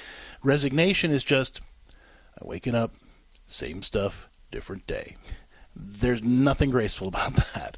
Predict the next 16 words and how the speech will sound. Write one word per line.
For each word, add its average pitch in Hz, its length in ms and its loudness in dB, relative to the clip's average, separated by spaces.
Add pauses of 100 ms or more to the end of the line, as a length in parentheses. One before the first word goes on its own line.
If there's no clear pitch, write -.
(540)
So 143 220 4
we're 147 160 4
talking 165 400 2
about 120 340 2
what 127 180 4
it 127 120 0
really 120 360 4
means 82 360 -4
to 92 100 -8
carry 92 340 -4
our 76 160 -6
cross - 480 -8
in 90 340 -8
a 98 60 -10
graceful 104 600 -4
way. 50 240 -8